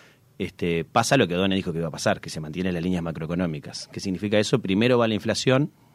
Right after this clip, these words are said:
y después va el resto, que no, no nos parece, digamos, entendemos la importancia de la inflación, pero ayer veíamos que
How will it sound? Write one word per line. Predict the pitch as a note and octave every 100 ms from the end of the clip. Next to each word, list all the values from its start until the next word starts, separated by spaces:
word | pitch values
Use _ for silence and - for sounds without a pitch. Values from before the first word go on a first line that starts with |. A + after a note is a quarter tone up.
| - _ -
y | F2+
después | D#2 G2+
va | G2+
el |
resto, | F#2 F#2+ - - - _ _ _ _ -
que | F#2
no, | G#2+ C3+ - _
no | - A#2+
nos | C3
parece, | - G2 G#2+ - G#2+ E2 -
digamos, | F2+ E2+ - - -
entendemos | - F#2 G2 G#2 D3 B2+
la | G2
importancia | F2+ F2+ F2+ F#2
de |
la | E2+
inflación, | D#2+ E2 - D2+ A#1+ - -
pero | F2
ayer | D#2+ A#2
veíamos | A#2+ B2+ G#2 F2
que | F2+ E2